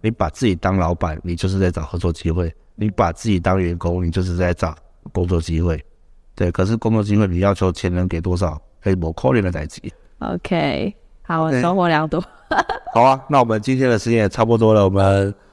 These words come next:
Speaker 1: 呃，就到这里了。
Speaker 2: OK。
Speaker 1: 哦，所以你可以做结尾了。
Speaker 2: 啊，可是要做结尾，好啦，那我，我要当老板，我现在不当员工了，这是梦的，
Speaker 1: 真的吗？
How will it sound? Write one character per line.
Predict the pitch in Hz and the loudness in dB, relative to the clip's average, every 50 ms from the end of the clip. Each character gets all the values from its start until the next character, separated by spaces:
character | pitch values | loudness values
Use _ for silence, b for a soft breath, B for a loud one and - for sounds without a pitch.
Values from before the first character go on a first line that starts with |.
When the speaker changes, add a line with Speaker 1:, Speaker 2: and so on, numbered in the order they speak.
| b b b | b b b
Speaker 1:
呃， | - 98 95 95 92 90 90 90 | -4 -2 0 0 2 2 0 0
就 | - 117 113 | -2 0 2
到 | 120 110 | 2 2
这 | 104 - 113 104 | 2 2 2 2
里 | 98 92 | 2 0
了。 | 85 82 76 78 | -2 -4 -6 -8
Speaker 2:
OK。 | 80 - - - 85 - - 180 | -12 -16 -20 -20 -20 -20 -16 -8
Speaker 1:
哦， | - 98 | -6 -2
所 | 95 110 120 | 0 2 2
以 | |
你 | 117 104 | 2 2
可 | 113 | 2
以 | 120 98 | 2 2
做 | 107 117 101 | 2 0 0
结 | 95 98 92 | 2 0 0
尾 | 95 90 87 | 0 -2 -6
了。 | 82 - - _ _ | -8 -12 -14 _ _
Speaker 2:
啊， | - - 202 | -4 -4 -4
可 | 233 - 277 | -2 -2 0
是 | 277 330 | 2 4
要 | 370 392 - | 4 4 4
做 | - 294 285 | 2 2 0
结 | 294 - - 285 277 277 294 | 0 0 0 0 0 2 2
尾， | 302 302 285 269 269 339 381 | 2 2 2 2 2 2 2
好 | 247 240 240 | 2 2 2
啦， | 240 247 247 240 240 240 | 2 2 2 2 2 0
那 | 247 262 285 285 269 | 0 2 4 4 4
我， | 254 240 220 208 202 196 190 190 185 185 185 175 | 4 4 2 0 2 2 2 2 0 0 -2 0
我 | - 196 | 0 0
要 | 220 254 | 2 2
当 | 277 285 285 294 | 0 0 0 2
老 | 277 254 254 | 4 4 4
板， | 262 262 226 202 | 4 4 2 2
我 | 190 | 2
现 | 196 226 | 0 0
在 | 226 | 0
不 | 220 | 2
当 | 226 214 202 202 | 2 2 2 2
员 | 190 175 175 165 | 2 0 0 0
工 | 170 165 170 165 | -2 0 0 0
了， | 160 139 185 202 | 0 -2 -2 -2
这 | 214 220 | -2 -2
是 | 247 | 0
梦 | 247 254 254 254 240 214 196 | 2 2 2 4 4 2 2
的， | 185 170 | 2 2
Speaker 1:
真 | - 254 | 4 4
的 | 247 226 | 4 4
吗？ | 247 | 4